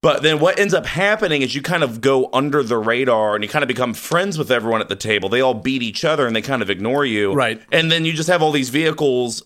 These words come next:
Speaker 1: but only sram, and sram, you know, it's your only creature. So it's
Speaker 2: Right.
Speaker 1: like, "Well, he can only crew one vehicle per rotation. What harm could he do?"
Speaker 2: Right.
Speaker 1: And then you hit him with that yeast package, and then you
Speaker 2: Right.
Speaker 1: just kill people out of nowhere.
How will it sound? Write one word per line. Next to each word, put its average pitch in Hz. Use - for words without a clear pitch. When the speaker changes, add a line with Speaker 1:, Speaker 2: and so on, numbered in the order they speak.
Speaker 1:
but 143
only 147
sram, 143
and 131
sram, 143
you 139
know, 131
it's 127
your 180
only 143
creature. 117
So 151
it's 139
Speaker 2:
Right. 139
Speaker 1:
like, 110
"Well, 139
he 196
can 254
only 196
crew 214
one 147
vehicle 147
per 190
rotation. 147
What 165
harm 190
could 131
he 196
do?" 123
Speaker 2:
Right. 135
Speaker 1:
And 160
then 190
you 175
hit 170
him 170
with 147
that 147
yeast 139
package, 117
and 156
then 156
you 135
Speaker 2:
Right. 123
Speaker 1:
just 135
kill 139
people 127
out 113
of 107
nowhere. 107